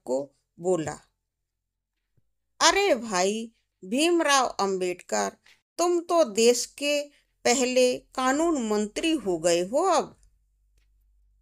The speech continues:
ये तो गेटकीपर है, इसे तुम अपनी प्लेट में से पकौड़े खिला रहे हो, तुम्हें ऐसा नहीं करना चाहिए।" बाबा साहब ने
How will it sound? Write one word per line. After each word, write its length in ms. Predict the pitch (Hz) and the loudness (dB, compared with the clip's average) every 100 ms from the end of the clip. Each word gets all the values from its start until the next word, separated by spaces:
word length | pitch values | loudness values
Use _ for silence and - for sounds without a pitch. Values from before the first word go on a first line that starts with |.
| _ _ _ _ _ - | _ _ _ _ _ -10
ये 280 | 247 339 359 | 2 4 4
तो 400 | - 320 320 - | 2 0 0 -4
गेटकीपर 880 | 185 214 311 339 - 220 190 - 196 | -6 4 4 4 -4 -12 -6 0 0
है, 360 | 208 254 262 269 _ _ _ | 0 -4 -6 -8 _ _ _
इसे 320 | 294 330 427 415 | -4 0 0 -2
तुम 380 | - 320 311 - - | -2 -4 -4 -8 -8
अपनी 300 | 254 302 311 | -6 -4 -4
प्लेट 460 | - 247 294 311 | -6 -2 -2 0
में 220 | 262 226 | -2 -2
से 320 | 226 285 277 269 _ _ - | -2 -4 -6 -8 _ _ -8
पकौड़े 440 | 208 196 175 220 | -2 2 2 0
खिला 340 | 233 320 330 | -2 0 2
रहे 300 | 330 339 349 | 4 2 2
हो, 380 | 330 294 180 - _ _ _ _ _ _ _ _ _ _ | 2 0 -2 -6 _ _ _ _ _ _ _ _ _ _
तुम्हें 260 | 294 320 339 | -2 0 0
ऐसा 600 | - 208 220 - 240 240 _ _ - | 0 0 0 -2 -2 -4 _ _ -4
नहीं 280 | 196 233 | 0 0
करना 420 | 269 311 311 320 320 | -2 -2 -2 -2 -2
चाहिए।" 680 | 311 294 269 226 165 151 _ _ _ _ _ _ _ _ _ _ _ _ _ _ _ _ _ _ | 0 0 0 -4 -6 -10 _ _ _ _ _ _ _ _ _ _ _ _ _ _ _ _ _ _
बाबा 460 | 185 240 269 359 392 | -2 2 4 4 2
साहब 460 | - 226 208 202 | -2 -2 0 -2
ने 400 | 196 254 285 180 | -2 -4 -4 -6